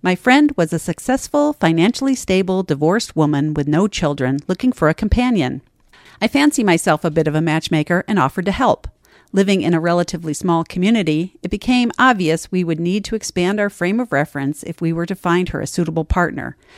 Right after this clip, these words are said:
so I suggested the internet. First, we had to decide on the basic criteria.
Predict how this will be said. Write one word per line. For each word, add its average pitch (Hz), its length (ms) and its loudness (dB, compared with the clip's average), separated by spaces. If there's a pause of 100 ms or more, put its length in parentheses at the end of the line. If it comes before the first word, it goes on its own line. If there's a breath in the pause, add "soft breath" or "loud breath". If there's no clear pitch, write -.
(100)
so - 220 -2
I 220 180 2
suggested 156 640 -4
the 180 60 -4
internet. 139 520 -4 (920 soft breath)
First, 208 400 2
we 202 100 2
had 185 200 0
to 214 80 -6
decide 175 440 0
on 175 120 0
the 175 60 -2
basic 165 400 -4
criteria. 214 680 -2